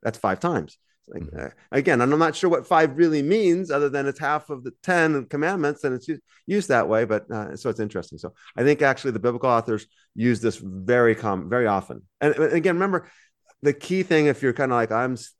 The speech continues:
Speaker 1: skittish, I don't know if I trust Rob or Vinny on this," is we're talking about the authors using this to enhance the meaning that's already present. So the seven days of creation meant God's creation was perfect and complete. It's fulfilled. It's done.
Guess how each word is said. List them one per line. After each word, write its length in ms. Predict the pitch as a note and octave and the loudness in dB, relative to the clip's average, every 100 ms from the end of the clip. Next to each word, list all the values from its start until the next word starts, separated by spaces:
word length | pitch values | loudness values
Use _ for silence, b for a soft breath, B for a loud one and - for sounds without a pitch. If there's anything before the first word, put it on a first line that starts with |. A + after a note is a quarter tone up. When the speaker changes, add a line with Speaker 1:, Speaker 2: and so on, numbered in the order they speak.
| - | -20
Speaker 1:
skittish, 460 | - D#3 D3 C3 | -6 2 4 4
I 60 | C3 | 2
don't 160 | B2+ B2+ | 0 -2
know 60 | |
if 80 | A#2+ | 0
I 160 | A#2 A2+ - | 0 -2 -6
trust 260 | - C3 - | -6 -6 -2
Rob 240 | B2 A#2 | 0 0
or 40 | G#2+ | 0
Vinny 200 | C#3+ C3+ | 0 0
on 100 | A2+ | 0
this," 140 | A2 - | -2 -2
is 160 | A2+ - _ _ _ _ | -6 -8 _ _ _ _
we're 120 | B2+ C3 | -4 -2
talking 460 | - D#3+ E3 F3+ | 0 0 2 0
about 200 | E3+ D#3+ | 0 0
the 120 | - B2+ | 0 2
authors 360 | C#3 C#3+ A2+ | 2 0 -4
using 240 | C3 C3 C#3+ | -6 -4 -6
this 140 | A#2 | -6
to 140 | - C3+ | -4 -2
enhance 720 | B2 G#2+ C3 C3 C3+ C3 - B2+ | -2 -4 -4 -2 -2 -6 -10 -4
the 100 | A#2 | -2
meaning 360 | A#2+ B2 A#2+ | 0 0 0
that's 180 | G#2+ - - | -2 -4 0
already 440 | A#2+ A#2+ A#2 A2 G#2+ | 2 4 2 -2 -6
present. 600 | - G#2 F#2+ D#2+ - - _ _ _ _ _ _ _ _ | -4 -2 -2 -4 -12 -20 _ _ _ _ _ _ _ _
So 80 | D#3+ | -2
the 100 | C3 | -2
seven 380 | - C#3 D#3 D3 | 2 2 2 4
days 240 | C3+ B2 | 4 2
of 140 | A#2+ - | -2 -4
creation 440 | C3 B2+ B2 A#2 | 2 2 0 -2
meant 300 | A2 G#2+ - | -2 -4 -6
God's 400 | A#2+ A2+ A2+ - - - | -2 0 0 -6 -20 -6
creation 400 | B2+ A#2 A2+ G#2+ | -2 0 -2 -6
was 100 | - | -4
perfect 480 | - C3+ C#3 C3 | 0 0 2 0
and 120 | A2+ G#2 | -2 -4
complete. 500 | A2+ G#2 A2 F#2 - | -6 -2 -2 -2 -4
It's 160 | G2+ | -8
fulfilled. 540 | - A2 - A2 F2+ E2+ | -6 -8 -2 0 0 -4
It's 120 | - | -8
done. 360 | F#2 G#2 E2+ | -2 -2 -2